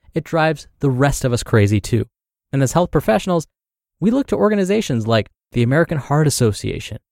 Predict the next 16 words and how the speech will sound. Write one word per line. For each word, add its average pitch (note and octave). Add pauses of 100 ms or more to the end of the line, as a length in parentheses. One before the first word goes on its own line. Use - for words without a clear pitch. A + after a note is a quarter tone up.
(260)
the B2+
American D#3+
College D#3
of D3
Cardiology, B2+ (340)
the C3
Harvard E3+
School D#3
of D3+
Public D#3
Health, D#3
and A#2+
so E3
on A#2
for B2
guidance. D3